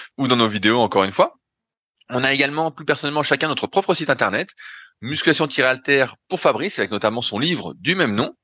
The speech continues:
Et enfin, mon site rudicoya point com, sur lequel je propose du coaching depuis deux mille six à distance, mais également des livres et formations, dont le guide de la prise de masse au naturel et le guide de la sèche au naturel, que j'envoie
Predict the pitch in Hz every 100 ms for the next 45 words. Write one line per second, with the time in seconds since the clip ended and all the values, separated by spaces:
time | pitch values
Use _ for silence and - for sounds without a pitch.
0 | - - - - _ 120 143 - 117 110
1 | 131 156 185 98 95 - 107 110 110 92
2 | 107 - 151 185 - - - - 127 147
3 | - _ - 101 101 85 139 135 139 131
4 | 92 85 139 185 151 - - - 131 143
5 | 123 - 120 185 101 90 107 113 85 139
6 | 104 - 92 92 143 269 - - - -
7 | 95 92 147 139 139 127 - 120 123 123
8 | 120 120 - 120 123 - _ - - 147
9 | 202 185 147 139 127 110 - 104 185 117
10 | 92 85